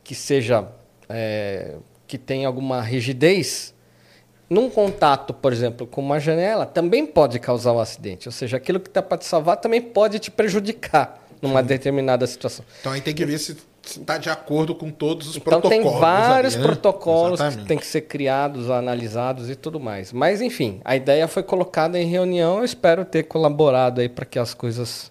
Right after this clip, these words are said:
Speaker 1: sigam assim. Se você vê, de repente, um novo voo da Virgin já com capacete, lembra que a ideia foi
Speaker 2: Foi sua
Speaker 1: minha, viu?
Speaker 2: ideia, cara. Isso mesmo,
Speaker 1: <laughs>
Speaker 2: é isso mesmo.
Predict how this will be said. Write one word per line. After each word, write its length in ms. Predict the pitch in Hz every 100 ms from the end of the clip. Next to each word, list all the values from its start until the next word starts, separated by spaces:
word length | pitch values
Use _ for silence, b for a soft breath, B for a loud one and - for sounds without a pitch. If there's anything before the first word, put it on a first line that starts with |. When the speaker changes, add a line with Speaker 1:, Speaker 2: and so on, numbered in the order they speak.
| _ _
Speaker 1:
sigam 340 | - 120 135
assim. 280 | 139 - 107
Se 180 | - 143
você 320 | 156 185 175
vê, 340 | 156 170 156 B B B B B
de 120 | 147
repente, 460 | 151 151 160 156 160
um 200 | 147 139
novo 280 | 143 147 143
voo 240 | 131 139
da 160 | 139 135
Virgin 400 | 127 131 120 123
já 180 | 139 143
com 120 | -
capacete, 640 | - 147 139 - 151 -
lembra 200 | 165 180
que 140 | - 180
a 20 |
ideia 180 | 165 165
foi 160 | - 226
Speaker 2:
Foi 80 |
sua 100 | 233
Speaker 1:
minha, 140 | 214 -
viu? 80 | 294
Speaker 2:
ideia, 200 | 214 214
cara. 260 | 160 117 107
Isso 200 | 170 226
mesmo, 240 | 196 185
Speaker 1:
<laughs> 240 | 165 160 143
Speaker 2:
é 40 |
isso 160 | 135 214
mesmo. 200 | 202